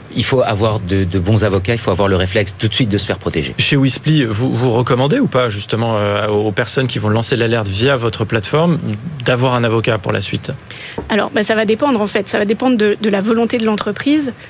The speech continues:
Speaker 3: à, euh, à, à faire, euh, ce qu'il faut,
Speaker 2: Oui.
Speaker 3: euh, pour, euh, résoudre l'alerte. En fait, là,
Speaker 1: Oui.
Speaker 3: dans, dans le cas de, de Nicolas,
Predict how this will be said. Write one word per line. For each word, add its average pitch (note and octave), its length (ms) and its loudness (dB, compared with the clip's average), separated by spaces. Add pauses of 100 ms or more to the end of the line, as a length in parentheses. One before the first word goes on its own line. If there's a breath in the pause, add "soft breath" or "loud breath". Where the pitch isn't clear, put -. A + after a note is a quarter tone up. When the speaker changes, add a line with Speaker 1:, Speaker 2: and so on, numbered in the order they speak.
(340 loud breath)
Speaker 3:
à, A3+ 260 0 (100)
euh, G3 680 -2 (100)
à, F#3+ 100 -4 (140)
à - 80 -8
faire, G#3+ 240 -2
euh, F#3 540 -2 (300)
ce - 180 -8
qu'il G3 160 -4
faut, C4 260 2
Speaker 2:
Oui. B2 120 2
Speaker 3:
euh, G3+ 40 0 (120)
pour, - 420 -2
euh, F#3+ 260 -4
résoudre G#3+ 460 0
l'alerte. G3+ 480 0
En G#3+ 60 0
fait, - 200 -4
là, A#3 180 2
Speaker 1:
Oui. - 60 -2
Speaker 3:
dans, G#3 220 0
dans G3+ 200 -2
le G3 200 0
cas G3+ 160 0
de, G3 240 -2
de G3+ 160 0
Nicolas, G#3+ 380 2